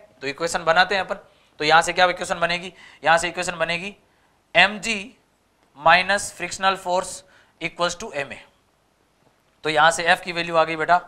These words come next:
एमजी minus एमए, एम कॉमन ले लेते हैं,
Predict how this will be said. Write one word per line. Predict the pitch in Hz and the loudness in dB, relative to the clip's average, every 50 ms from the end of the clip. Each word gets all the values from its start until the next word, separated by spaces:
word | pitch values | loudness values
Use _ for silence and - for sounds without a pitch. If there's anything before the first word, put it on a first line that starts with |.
| - - _ _ _ _ _ _ _ _ _ _ - | -10 -20 _ _ _ _ _ _ _ _ _ _ 0
एमजी | 156 170 175 175 160 165 190 190 196 _ _ _ _ _ _ _ _ _ _ _ _ | 0 0 0 -4 -10 -12 -12 -14 -16 _ _ _ _ _ _ _ _ _ _ _ _
minus | 135 151 156 151 151 156 165 190 214 - - - - _ | 2 4 4 4 2 0 -2 -4 -4 -4 -10 -14 -12 _
एमए, | - 156 156 135 107 - - _ _ _ _ _ _ _ _ _ _ _ _ - | -6 -6 -6 -6 -10 -16 -18 _ _ _ _ _ _ _ _ _ _ _ _ 2
एम | 151 170 170 | 2 2 4
कॉमन | 165 160 165 175 190 | 2 0 2 2 2
ले | 190 190 190 | 2 4 4
लेते | 190 196 196 196 202 | 4 4 2 2 -2
हैं, | 196 202 196 | -4 -6 -8